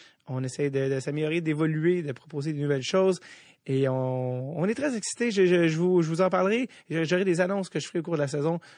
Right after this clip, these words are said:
sur des nouveaux trucs. Euh, très hâte de vous parler de ça. Parlant de nouveaux,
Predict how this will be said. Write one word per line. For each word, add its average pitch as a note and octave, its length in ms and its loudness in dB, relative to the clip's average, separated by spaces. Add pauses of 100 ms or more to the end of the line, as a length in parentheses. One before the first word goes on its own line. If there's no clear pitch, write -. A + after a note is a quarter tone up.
sur - 120 -6
des D3 100 0
nouveaux C#3+ 220 0
trucs. F#3 340 -2 (320)
Euh, B2+ 400 0 (220)
très F3+ 140 2
hâte E3 120 4
de D3+ 40 6
vous C3+ 120 -2
parler C#3 240 2
de C3+ 80 -8
ça. A#3 180 4 (220)
Parlant B3 240 8
de B3+ 60 4
nouveaux, A3 440 4